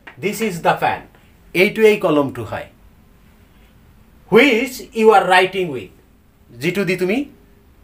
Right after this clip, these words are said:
লিখি আছা। এই হুইচ কেতিয়াবা কিন্তু উজ্জ্বল আকৌ চাইলেণ্টো হ'ব পাৰে, যাৰ কাৰণে মই এইটো bracket দি ৰাখিছোঁ, মানে এইটো কেতিয়াবা চাইলেণ্ট হ'ব পাৰে।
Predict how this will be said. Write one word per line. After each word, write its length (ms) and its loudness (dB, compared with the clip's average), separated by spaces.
লিখি 380 0
আছা। 320 -2
এই 160 6
হুইচ 360 0
কেতিয়াবা 380 0
কিন্তু 320 -8
উজ্জ্বল 380 4
আকৌ 220 0
চাইলেণ্টো 540 -2
হ'ব 180 -2
পাৰে, 240 0
যাৰ 200 4
কাৰণে 320 4
মই 200 2
এইটো 300 -4
bracket 380 2
দি 260 -4
ৰাখিছোঁ, 440 -6
মানে 160 0
এইটো 240 -2
কেতিয়াবা 440 2
চাইলেণ্ট 440 0
হ'ব 160 -2
পাৰে। 280 0